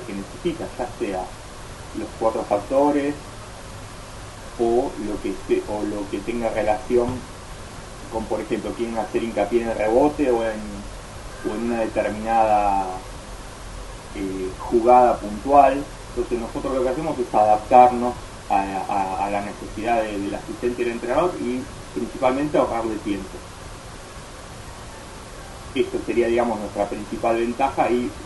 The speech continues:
obviamente para eso hay que tener datos de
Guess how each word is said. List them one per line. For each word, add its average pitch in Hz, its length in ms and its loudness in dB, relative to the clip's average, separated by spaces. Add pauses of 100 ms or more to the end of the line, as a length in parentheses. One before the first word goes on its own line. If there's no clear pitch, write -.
(280)
obviamente 127 520 2
para 123 300 4
eso 147 220 0
hay 127 100 4
que 120 100 2
tener 120 360 -2
datos 127 440 4
de 104 80 0